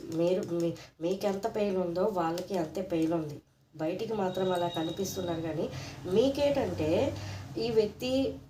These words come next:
వచ్చేసి నాకేదో సమాధానం చెప్పేస్తే అయిపోద్ది కదా, లేకపోతే వారానికి ఒకసారి కాల్ చేసి మాట్లాడేసి, లేకపోతే ఒక మెసేజ్ చేసిస్తే అయిపోద్ది కదా అనే భావనలో మీరున్నారు. ఆ వ్యక్తి ఏంటంటే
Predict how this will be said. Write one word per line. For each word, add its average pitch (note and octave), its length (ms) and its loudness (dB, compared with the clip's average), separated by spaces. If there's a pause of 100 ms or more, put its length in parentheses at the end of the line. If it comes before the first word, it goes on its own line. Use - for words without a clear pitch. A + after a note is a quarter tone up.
(120)
వచ్చేసి G#3 540 2
నాకేదో G3 440 0
సమాధానం G3 560 2
చెప్పేస్తే G3 480 -2
అయిపోద్ది F#3 440 0
కదా, E3 380 -2 (160)
లేకపోతే F#3 420 0
వారానికి F#3 460 0
ఒకసారి F#3 340 -2
కాల్ E3 320 -4
చేసి F#3 200 -2
మాట్లాడేసి, F3 680 -4 (360)
లేకపోతే F#3+ 320 0
ఒక F3 260 -6
మెసేజ్ E3+ 420 -2
చేసిస్తే G#3 600 -2 (280)
అయిపోద్ది G3+ 420 -2
కదా F3 440 0
అనే A3+ 400 2 (320)
భావనలో A#3+ 480 2
మీరున్నారు. G#3 800 0 (460)
ఆ E3+ 140 -2
వ్యక్తి A#3 340 -2
ఏంటంటే E3+ 680 0